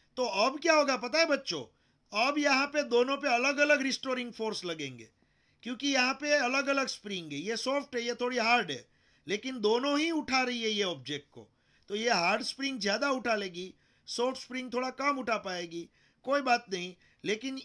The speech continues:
इ-, इसका रिस्टोरिंग फोर्स एफ़ वन होगा, इसका रिस्टोरिंग फोर्स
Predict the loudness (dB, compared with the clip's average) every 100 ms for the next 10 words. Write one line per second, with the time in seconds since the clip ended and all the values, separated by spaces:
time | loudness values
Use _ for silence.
0 | -10 -10 -8 -6 -4 -2 -2 -2 -4 -6
1 | -6 -8 -8 -8 -2 -2 -2 -4 -2 -4
2 | -4 -6 -8 _ _ _ -8 -8 -4 -4
3 | -4 -4 -6 -8 -8 -4 -2 -2 -6